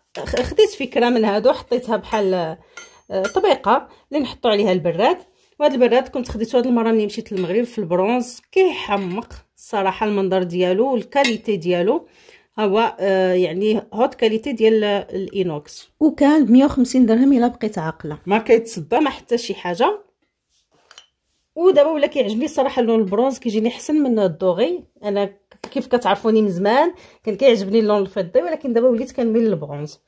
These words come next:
ودرت له هاد الشوشيه هادي اللي كنت خديتها من زيغ ميلر في التخفيضات د راس العام، راه شاركت معكم الفيديو. كيف كنقول لكم، راه الهميزات الواحد يستغلهم ويعرف كيفاش يوظفهم. هادي كانت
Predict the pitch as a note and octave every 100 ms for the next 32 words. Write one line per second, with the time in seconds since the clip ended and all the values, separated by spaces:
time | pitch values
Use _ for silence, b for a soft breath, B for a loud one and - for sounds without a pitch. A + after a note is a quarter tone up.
0 | b b b E4+ F#4 - C4+ A#3 G#3+ G#3
1 | G3 - A#3+ - G3+ F#3+ F3 F3 E4+ -
2 | b b - B3+ C4+ A#3 A#3 G#3+ A3 F#3
3 | G3+ G3 F#3+ F3+ E3 E3+ D4 B3+ B3 A3
4 | B3 B3+ A#3 G3+ F#3+ F#3 F3 - C4+ A#3+
5 | A#3+ G3+ G#3 F#3+ G3 E3+ F3 A#3+ - C#4+
6 | C#4 C#4 C4+ B3 B3+ B3 D4+ D4 _ _
7 | D4+ - D#4 B3+ B3+ A#3 G#3+ F#3+ A#3+ A3+
8 | F#3+ B3 A#3+ D4 D4+ B3 B3 A3 - C4
9 | A3+ G3+ A3+ D#4+ B B B A#3+ G#3 C#4+
10 | - B3 C4+ C4+ A3 F3+ - - D3+ D3
11 | - b b - G#3 C4+ D4 C#4 E4+ D#4
12 | F4